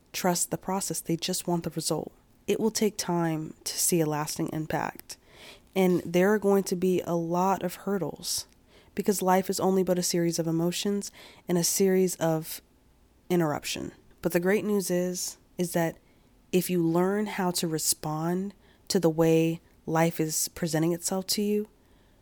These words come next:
you're able to reframe how you really feel about what's going on. Everything becomes positive because you either learn something from it or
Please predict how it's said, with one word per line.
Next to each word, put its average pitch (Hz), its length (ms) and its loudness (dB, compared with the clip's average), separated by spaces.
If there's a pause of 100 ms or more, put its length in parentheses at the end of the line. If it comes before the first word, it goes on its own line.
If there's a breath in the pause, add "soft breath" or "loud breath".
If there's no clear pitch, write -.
(640 soft breath)
you're 180 260 4
able 196 220 2
to 190 60 2
reframe 175 840 0 (260)
how 185 180 2
you 190 180 4
really 180 220 2
feel 202 280 0
about 165 280 -2
what's 170 180 -2
going 156 300 0
on. 170 340 -6 (2500)
Everything 196 480 4
becomes 180 340 0
positive - 760 -4
because 175 280 0
you 180 120 4
either 165 300 2
learn 170 340 2
something 214 380 -2
from 220 260 -4
it 226 140 -6 (220 loud breath)
or - 180 -2